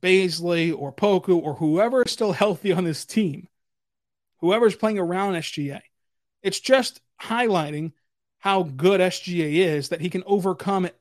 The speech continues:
any lineup. You throw out there any player, and he's going to be able to overcome it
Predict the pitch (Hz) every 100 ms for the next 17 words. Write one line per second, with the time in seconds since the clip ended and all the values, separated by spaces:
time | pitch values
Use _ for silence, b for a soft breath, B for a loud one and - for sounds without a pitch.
0 | _ _ - 202 254 226 214 214 - _
1 | _ _ _ _ _ _ _ _ _ _
2 | _ _ _ _ _ _ 170 208 233 214
3 | 208 196 185 196 247 - 233 214 160 185
4 | _ _ _ _ _ _ _ 156 175 160
5 | 190 - 170 156 180 185 175 - 160 147
6 | 160 147